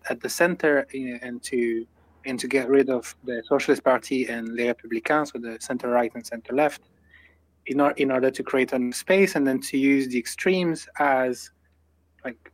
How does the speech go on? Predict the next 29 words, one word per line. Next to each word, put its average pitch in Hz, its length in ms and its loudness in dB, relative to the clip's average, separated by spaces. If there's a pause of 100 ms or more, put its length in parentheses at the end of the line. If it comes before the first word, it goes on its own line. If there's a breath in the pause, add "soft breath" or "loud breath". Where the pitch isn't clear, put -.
a 143 60 -2
part 147 260 2
of 131 120 4
a 127 160 4
scaremongering-, 127 840 0
mon-, 139 240 0
mongering, 131 680 0 (160)
uh, 123 180 -10
technique. 170 520 -4 (720 soft breath)
And 147 140 0
he, 151 420 4 (340)
he - 140 -4
succeeded. 156 600 0
This 123 160 -10
is 131 120 -6
why 135 380 4 (300 soft breath)
the 131 100 -2
left 139 300 4
had - 240 -4
to - 120 -12
go 127 180 -2
into 120 380 -6
a 117 40 -10
coalition, 139 680 0 (500 soft breath)
and 120 320 -6
this - 80 -12
is 120 140 -4
why 120 160 0
the 117 400 -8